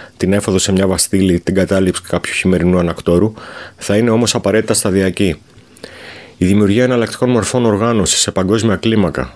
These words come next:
νέων μορφών επικοινωνίας, νέων λιγότερο αλωτριωμένων τρόπων οργάνωσης της ζωής, που θα κάνουν τις σύγχρονες μορφές της εξουσίας να δείχνουν τελικά ηλίθιες και ασήμαντες. Αυτό με τη σειρά του θα σήμαινε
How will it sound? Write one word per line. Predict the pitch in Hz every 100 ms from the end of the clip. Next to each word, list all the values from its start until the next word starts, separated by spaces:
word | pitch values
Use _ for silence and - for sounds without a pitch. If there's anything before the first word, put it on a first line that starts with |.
| -
νέων | 87 113
μορφών | 113 104 117 113 117
επικοινωνίας, | - 101 98 101 113 85 - - - - - 82 -
νέων | 82 101 110
λιγότερο | 107 98 110 110 107
αλωτριωμένων | 104 90 98 92 107 107 95
τρόπων | 104 107 101
οργάνωσης | 90 101 104 -
της | 80
ζωής, | 82 87 101 - - - - - - - -
που |
θα | -
κάνουν | 104 117
τις | 117
σύγχρονες | 127 123 110 -
μορφές | 95 - 113
της | -
εξουσίας | 101 - 117 110
να | 95
δείχνουν | 98 113 104
τελικά | 98 90 104
ηλίθιες | 98 101 104 110 -
και | 101
ασήμαντες. | - 110 85 69 67 - - - - - - - - -
Αυτό | - 139
με | 139
τη | -
σειρά | 127 127
του | 127
θα | -
σήμαινε | 107 - 123 92 95 113